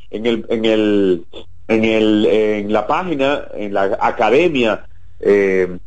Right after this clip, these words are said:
de la, del Banco Popular tenemos un curso que yo, o sea, tenemos porque fui yo que lo hice, de cómo salir de deudas. Así que trate de hacerlo, todo sobre las deudas, en la página del Popular, que se llama Academia, eh, Finanzas con Propósito del Banco Popular.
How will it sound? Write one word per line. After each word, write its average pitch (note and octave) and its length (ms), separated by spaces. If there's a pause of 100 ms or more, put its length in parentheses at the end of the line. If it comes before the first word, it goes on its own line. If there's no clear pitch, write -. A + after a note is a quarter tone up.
(240)
de G#2 220
la, G#2 460
del G#2 200
Banco C#3 300
Popular D3+ 540
tenemos B2 380
un C3 160
curso C#3 640
que F#2+ 140
yo, G#2 160
o G#2+ 320
sea, G2 160
tenemos A2+ 340
porque G2 240
fui G#2+ 160
yo A2+ 140
que A2+ 100
lo A2+ 140
hice, A2 340 (240)
de A2 240
cómo C#3+ 300
salir C3 400
de A#2+ 120
deudas. A#2 460 (420)
Así A2 280
que B2 400
trate A2 280
de C3+ 80
hacerlo, C3+ 400
todo B2+ 240
sobre D3 260
las C3+ 160
deudas, A#2+ 400 (240)
en G#2+ 140
la A2 160
página B2 400
del A#2+ 140
Popular, A#2+ 560
que G#2 180
se G2+ 140
llama A2 280
Academia, A#2 840
eh, A2 320
Finanzas C3 340
con C3+ 160
Propósito A#2+ 520
del G#2 100
Banco G#2+ 280
Popular. F#2 440